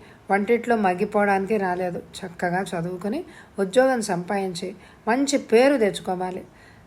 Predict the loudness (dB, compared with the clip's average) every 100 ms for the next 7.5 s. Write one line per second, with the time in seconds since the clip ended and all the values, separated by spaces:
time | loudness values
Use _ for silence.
0 | -20 -10 0 2 4 4 2 0 -2 0
1 | 0 0 -4 -6 -4 -2 -2 -4 -10 -20
2 | -20 -20 -10 -2 0 2 0 2 0 4
3 | 4 6 4 2 4 4 4 4 4 4
4 | 0 0 -2 -6 -6 -4 -2 0 2 2
5 | 0 0 0 0 -2 -4 -2 0 -2 -6
6 | -14 -16 -2 0 2 4 4 4 -2 -4
7 | 0 0 0 -2